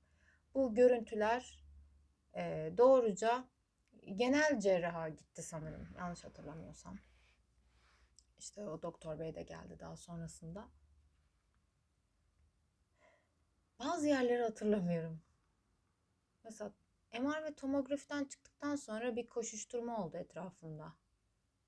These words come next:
Yani sonuçlar çıktıktan sonra. Ee, mesela o genç doktor Engin'i, iki kapı vardı. Yani biri böyle giriliyor, çıkılıyor. İkisi de aynı yere çıkıyor.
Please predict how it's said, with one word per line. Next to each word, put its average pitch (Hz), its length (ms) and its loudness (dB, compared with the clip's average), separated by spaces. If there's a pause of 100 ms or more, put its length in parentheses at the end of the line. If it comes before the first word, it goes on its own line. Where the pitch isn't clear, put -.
(160)
Yani 160 260 -10
sonuçlar 170 480 -8
çıktıktan - 520 -18
sonra. 165 380 -18 (1800)
Ee, 160 640 -6 (1500)
mesela 294 320 -6
o 269 160 -2
genç 285 300 0
doktor 254 400 -4
Engin'i, 226 540 -4 (160)
iki 208 180 -16
kapı 214 280 -8
vardı. 160 260 -6
Yani 170 160 -8
biri 180 200 -6
böyle 185 160 -4
giriliyor, 170 460 -8
çıkılıyor. 160 340 -16
İkisi - 340 -20
de 165 160 -18 (280)
aynı 165 280 -6
yere 160 260 -18
çıkıyor. - 360 -20